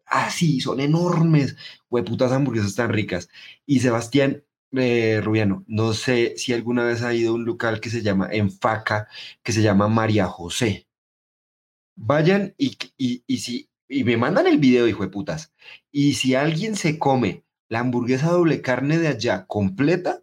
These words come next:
me manda el video comiéndosela y yo le transfiero por Nequi, le pago la hamburguesa, yo le pago la hamburguesa.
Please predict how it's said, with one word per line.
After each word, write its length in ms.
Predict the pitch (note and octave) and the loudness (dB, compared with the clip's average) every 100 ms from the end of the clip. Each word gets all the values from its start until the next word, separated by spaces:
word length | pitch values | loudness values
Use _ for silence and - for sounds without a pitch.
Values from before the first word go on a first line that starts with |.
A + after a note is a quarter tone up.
| _ _ _ _ _ _ - | _ _ _ _ _ _ -4
me 240 | C3+ C3 | 0 4
manda 340 | B2+ C#3 D3+ | 4 4 2
el 120 | F3+ F3 | 2 2
video 460 | F3+ D3+ C#3 C#3+ | 4 4 4 2
comiéndosela 760 | D#3 D3 D3 F3 G3+ A3 G3+ - | 0 2 2 2 2 0 -2 -4
y 160 | C#3+ A2+ | -4 -2
yo 380 | G#2+ E3+ G#3 - | 2 4 4 0
le 160 | A#2+ | -2
transfiero 460 | A#2 A2+ A2 A#2+ A#2+ | -2 -2 0 -2 -2
por 180 | C3+ A2+ | -4 -4
Nequi, 300 | G#2 - G#2 | -4 -4 -4
le 140 | G2+ | -4
pago 360 | - B2+ C3 C#3+ | 0 0 2 2
la 80 | C#3 | 2
hamburguesa, 520 | C3 G2+ F#2+ - - | 0 -2 -4 -6 -18
yo 280 | G2 B2+ C3 | -2 2 2
le 120 | C3 | 2
pago 280 | B2+ B2 A2+ | 0 -2 0
la 60 | A2 | -2
hamburguesa. 420 | G2 F2 D#2+ | -2 -6 -8